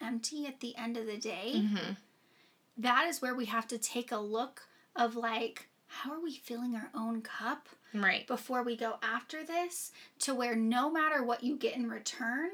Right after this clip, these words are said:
Speaker 2: Mm-hmm.
Speaker 1: you're living in your mission versus, like, as a thermometer of your worth.
Speaker 2: Right.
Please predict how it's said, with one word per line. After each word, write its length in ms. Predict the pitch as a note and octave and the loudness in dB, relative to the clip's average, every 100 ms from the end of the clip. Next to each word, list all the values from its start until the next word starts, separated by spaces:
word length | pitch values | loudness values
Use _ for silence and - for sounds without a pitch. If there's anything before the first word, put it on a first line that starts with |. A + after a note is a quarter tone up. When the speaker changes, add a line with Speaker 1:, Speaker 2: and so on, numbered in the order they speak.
| F#4+ | 0
Speaker 2:
Mm-hmm. 360 | G3 F3+ E3+ B3 | 2 2 2 2
Speaker 1:
you're 180 | C4 | 2
living 400 | A#3+ A#3+ B3+ D4+ | 2 0 0 -2
in 140 | D4+ B3+ | 0 -2
your 160 | A3+ | -2
mission 600 | G#3+ A3+ A3+ - E4+ F4 F4+ - - - | -4 -2 -2 -2 -2 -2 -6 -12 -20 -10
versus, 600 | A3 A#3+ A#3+ - A#3 A3 | 0 2 2 4 2 2
like, 480 | A3+ A3 G#3+ G#3+ - - _ | 4 4 4 0 -6 -20 _
as 200 | - B3 | 4 4
a 60 | A#3+ | 4
thermometer 760 | - G#3+ G#3+ A3+ G#3+ A3+ A#3 G#3+ | 2 2 2 2 4 2 0 -2
of 140 | G#3 | -4
your 160 | - - | -6 -6
worth. 460 | A3 - - - - - | -4 -6 -8 -14 -18 0
Speaker 2:
Right. 480 | G#3+ F#3 F3+ - | 6 8 6 0